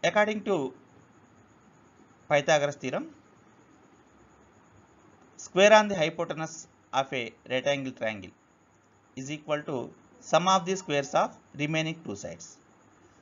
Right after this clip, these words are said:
That is, here the length of O B is square root of one square plus one square, that is root two. Now the length of O B is root two.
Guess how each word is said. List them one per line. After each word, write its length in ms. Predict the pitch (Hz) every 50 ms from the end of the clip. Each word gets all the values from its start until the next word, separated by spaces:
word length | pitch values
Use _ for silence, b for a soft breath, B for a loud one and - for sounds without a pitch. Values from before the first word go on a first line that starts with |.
| _ _ -
That 160 | 139 151 147
is, 220 | 151 143 135 - -
here 200 | 147 139 143 139
the 140 | 131 117 131
length 260 | 127 143 160 170 165
of 180 | 180 170 170 170
O 180 | 87 123 143 139
B 220 | 139 127 110 - -
is 260 | - 170 - - - - _ _ _ _ _ _ _ _ _ _ _ _
square 340 | - - - - 160 165 170
root 180 | 175 170 170 180
of 260 | 196 277 294 - - - - _ - 101
one 220 | 107 123 131 143 151
square 500 | - - - - 160 170 185 220 277 302 - - _
plus 220 | - 170 165 170 -
one 200 | 131 120 120 117
square, 320 | - - - 95 85 80 - - _ _ _ _ _ _ _ _ _ _ _ _ _ _ _ -
that 140 | 135 151 175
is 140 | 180 151 135
root 240 | 156 170 170 - -
two. 100 | 90 - - - - - _ _ _ _ _ _ _ b b b b b b b b - -
Now 160 | 147 151 151
the 140 | 139 147 147
length 240 | 147 151 156 151 165
of 200 | 156 156 - -
O 120 | 131 131
B 160 | 123 131 143
is 140 | 165 170 - - - - -
root 240 | 120 127 123 123 -
two. 160 | 185 240 277